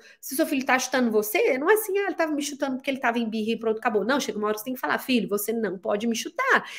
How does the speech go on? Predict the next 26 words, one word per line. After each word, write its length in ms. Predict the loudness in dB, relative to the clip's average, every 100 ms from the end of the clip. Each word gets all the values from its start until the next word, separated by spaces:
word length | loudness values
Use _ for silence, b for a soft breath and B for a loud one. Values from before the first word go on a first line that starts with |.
| B
Isso 140 | 0 2
é 40 |
desrespeito." 840 | 4 4 2 2 6 8 8 6 -10 B B
É 80 | 2
um 80 | 4
valor 500 | 4 6 6 4 2
inegociável 720 | 0 4 2 2 0 2 6
dentro 240 | 4 2
do 60 | -6
seu 200 | -2 0
lar. 200 | 0 -2
E 40 | 0
tem 140 | 0
um 40 |
módulo 420 | 2 6 6 6 2
inteiro 340 | 4 4 6
lá 120 | 2
no 120 | 0
curso 340 | -2 -2 -2 -2
onde 160 | -2
a 20 | -2
gente 160 | -2
fala 220 | 0 0
sobre 240 | 0 0 2
valores 340 | 4 4 4
inegociáveis, 800 | 2 2 0 2 6 6 4 -8